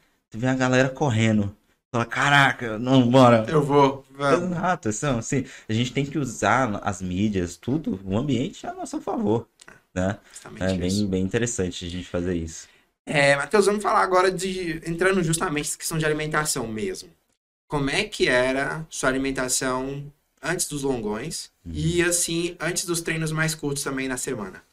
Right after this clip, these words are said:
Speaker 1: Uhum.
Speaker 2: Vamos começar com os treinos mais curtos. Tinha alguma alimentação específica?
Speaker 1: Ah, sempre me alimentei muito bem, né, em relação à alimentação dos treinos curtos. Geralmente ficava em torno de cinco,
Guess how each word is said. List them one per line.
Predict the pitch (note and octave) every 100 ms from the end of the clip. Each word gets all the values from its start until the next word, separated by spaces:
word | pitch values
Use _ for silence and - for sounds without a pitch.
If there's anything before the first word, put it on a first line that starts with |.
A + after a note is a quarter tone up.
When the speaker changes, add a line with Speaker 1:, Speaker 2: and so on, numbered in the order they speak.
| _ _ _ -
Speaker 1:
Uhum. | G#2
Speaker 2:
Vamos | D#3+ F#3
começar | F#3 E3 E3
com | E3
os |
treinos | E3 D#3
mais | D3 D3
curtos. | - G#2+ - -
Tinha | - F3
alguma | E3 D3+
alimentação | C#3 C3 A#2 A#2
específica? | G#2+ - - D#3+ - - - _ _ _ _ _ _ _ _ A#2+
Speaker 1:
Ah, | D3 D#3 D3+ C#3+
sempre | - D#3+ E3
me | C#3+
alimentei | B2+ A#2+ A2
muito | G2+ F#2 F#2+
bem, | F2 - _ _ -
né, | E2+
em | F2
relação | E2+ E2 F2 F2 - F2+
à |
alimentação | F2 F2 E2+ - F2+ F2
dos | E2+ E2
treinos | - F2+ E2+
curtos. | - G2+ D#2 - F#2
Geralmente | F2 F#2 F2+ F2+
ficava | F#2 F#2 F2+
em |
torno | F2 F#2 F2+
de | F2
cinco, | - A2+ A#2 A2+ G2+ - - D#2+